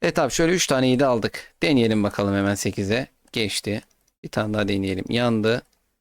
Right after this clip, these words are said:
Yandı. Aha da dokuz oldu bu. Yok olmadı.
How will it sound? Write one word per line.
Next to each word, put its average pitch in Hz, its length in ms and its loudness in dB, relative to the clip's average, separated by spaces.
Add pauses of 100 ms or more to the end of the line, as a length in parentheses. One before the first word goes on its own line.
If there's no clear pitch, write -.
(440)
Yandı. 117 560 0
Aha 110 260 -2
da 104 100 -2
dokuz 104 240 -4
oldu 98 280 -4
bu. 98 100 -8 (460)
Yok - 260 -8
olmadı. 90 340 -8